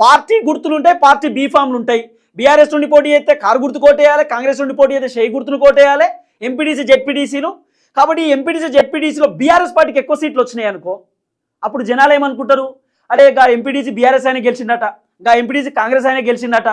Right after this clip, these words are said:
అంటే బీఆర్ఎస్ ఆయన, "అరే, బీఆర్ఎస్ గిన్ని సీట్లు వచ్చినాయా? అరే, మన ఊర్లో ఎంపీటీసీ, జెడ్పీటీసీ బీఆర్ఎస్ గెలిచిందట, సర్పంచ్ కూడా బీఆర్ఎస్ వానికే వేయాలి, అంటే బీఆర్ఎస్ పార్టీ సపోర్ట్ చేసేటటువంటి వ్యక్తికే వేయాలి" అని అనుకుంటారు కదా జనం. కాబట్టి పుసుక్కున జెడ్పీటీసీ, ఎంపీటీసీ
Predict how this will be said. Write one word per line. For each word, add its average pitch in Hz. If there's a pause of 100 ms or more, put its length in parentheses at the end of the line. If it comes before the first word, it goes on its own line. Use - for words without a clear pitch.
(420)
అంటే 233
బీఆర్ఎస్ 262
ఆయన, 269
"అరే, 247
బీఆర్ఎస్ 226
గిన్ని 226
సీట్లు 285
వచ్చినాయా? 208 (600)
అరే, 285
మన 247
ఊర్లో 285
ఎంపీటీసీ, 262 (240)
జెడ్పీటీసీ 233
బీఆర్ఎస్ 240
గెలిచిందట, 240 (340)
సర్పంచ్ 294
కూడా 302
బీఆర్ఎస్ 269
వానికే 262
వేయాలి, 220 (480)
అంటే 202
బీఆర్ఎస్ 269
పార్టీ 262
సపోర్ట్ 254
చేసేటటువంటి 254
వ్యక్తికే 220
వేయాలి" 220 (100)
అని 226
అనుకుంటారు 294
కదా 269
జనం. 202 (640)
కాబట్టి 302 (260)
పుసుక్కున 339
జెడ్పీటీసీ, 302
ఎంపీటీసీ 285